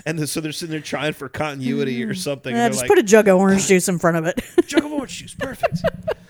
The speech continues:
Speaker 1: Is David Livingston directing this, who's done a million Trek
Speaker 2: Oh,
Speaker 1: things.
Speaker 2: cool,
Speaker 1: He's already
Speaker 2: cool.
Speaker 1: done a bunch of Enterprise at this point.
Speaker 2: Nice, nice.
Speaker 1: Uh, yeah, so
Speaker 2: That really does make a difference. Like,
Speaker 1: Yeah.
Speaker 2: you can, u-, I mean, usually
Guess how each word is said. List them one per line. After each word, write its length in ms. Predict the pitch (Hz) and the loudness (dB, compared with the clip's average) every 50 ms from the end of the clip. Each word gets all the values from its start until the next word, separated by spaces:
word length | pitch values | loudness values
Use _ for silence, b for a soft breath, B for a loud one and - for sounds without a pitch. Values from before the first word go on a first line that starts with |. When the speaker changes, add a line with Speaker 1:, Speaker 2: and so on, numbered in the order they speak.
| b b | b b
Speaker 1:
Is 200 | 165 175 175 147 | -4 -4 -4 -4
David 360 | 131 139 190 233 262 240 214 165 | -2 -2 -2 -2 -2 -2 -4 -4
Livingston 540 | 156 160 160 165 151 139 - - 139 127 | -4 -4 -4 -4 -6 -6 -6 -6 -8 -6
directing 400 | 123 123 117 117 120 117 - 117 | -6 -6 -6 -6 -6 -6 -8 -12
this, 220 | 113 110 107 - - | -12 -10 -10 -10 -6
who's 260 | - 131 120 107 - | -6 -6 -6 -6 -8
done 320 | - - 113 117 117 117 - - | -10 -10 -10 -10 -10 -12 -12 -12
a 60 | 123 | -10
million 480 | 113 113 110 101 101 101 104 98 113 - _ _ | -10 -8 -10 -10 -12 -12 -16 -18 -20 -20 _ _
Trek 140 | - - - | -20 -4 0
Speaker 2:
Oh, 200 | 214 214 208 196 190 | 2 2 4 4 2
Speaker 1:
things. 120 | 175 - | 0 0
Speaker 2:
cool, 180 | - 185 170 143 | 0 0 0 0
Speaker 1:
He's 200 | - 110 - - - | -2 -6 -8 -10 -8
already 320 | - 113 175 170 160 160 | -4 -2 0 0 0 0
Speaker 2:
cool. 60 | 147 107 | -2 -4
Speaker 1:
done 380 | 113 110 117 113 113 113 - _ | -6 -8 -8 -8 -10 -14 -16 _
a 160 | - 123 113 113 | -12 -12 -10 -10
bunch 300 | 107 113 110 107 - - | -10 -12 -12 -12 -12 -12
of 80 | 113 | -12
Enterprise 560 | 113 107 113 110 - 120 113 107 104 107 107 | -10 -10 -10 -10 -8 -8 -8 -6 -6 -8 -8
at 80 | 110 - | -10 -12
this 160 | - 107 - | -14 -14 -16
point. 340 | - - 120 110 107 110 110 | -14 -12 -12 -10 -8 -4 -4
Speaker 2:
Nice, 380 | 170 170 165 151 147 - - - - _ _ | -2 -2 -2 -4 -4 -8 -10 -10 -12 _ _
nice. 400 | - 165 160 156 151 107 107 107 | -8 -6 -4 -4 -4 -4 -4 -6
Speaker 1:
Uh, 220 | 107 107 110 110 107 | -6 -6 -6 -8 -8
yeah, 540 | 104 101 104 110 117 120 120 120 117 113 117 | -8 -8 -8 -6 -4 -4 -4 -4 -4 -6 -8
so 260 | - - - 131 127 | -10 -8 -6 0 2
Speaker 2:
That 220 | - 254 494 302 | 2 2 2 0
really 380 | 220 214 226 233 233 220 208 180 | -2 0 0 2 2 2 0 0
does 440 | 156 180 175 170 170 165 160 151 - | 0 2 2 2 2 2 0 -2 -4
make 220 | 160 160 160 - | -4 -4 -4 -6
a 60 | - | -8
difference. 760 | 139 - 143 139 139 - 185 95 90 76 - - - - - - b b b b b b b b | -10 -10 -10 -10 -10 -10 -14 -16 -16 -14 -12 -10 -8 -8 -10 -12 b b b b b b b b
Like, 120 | 135 190 - | -2 0 2
Speaker 1:
Yeah. 60 | - | 4
Speaker 2:
you 120 | 277 349 | 2 4
can, 180 | - 440 339 233 | 6 6 4 4
u-, 240 | 196 202 220 233 - - | 2 2 0 0 0 0
I 80 | 202 | 0
mean, 260 | 208 208 202 190 185 | 0 0 0 0 -2
usually 680 | 190 220 254 262 - 302 247 226 208 202 185 175 - - | 0 2 2 2 2 2 2 2 2 2 0 -2 -4 -2